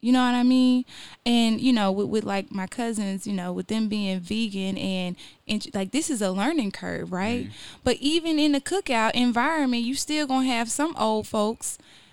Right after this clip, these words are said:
Speaker 1: that is, that's looking like, "Mm,
Speaker 2: Yeah.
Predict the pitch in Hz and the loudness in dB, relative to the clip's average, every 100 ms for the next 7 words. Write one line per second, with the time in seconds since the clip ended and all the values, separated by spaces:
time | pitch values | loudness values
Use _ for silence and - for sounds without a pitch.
0 | _ - 220 220 208 226 220 226 269 254 | _ -4 -4 -4 -2 0 0 -2 -2 -2
1 | 226 214 202 - 311 508 539 539 539 539 | 0 0 0 -2 -4 -4 -8 -8 -10 -14
2 | _ - 98 92 | _ -14 -10 -10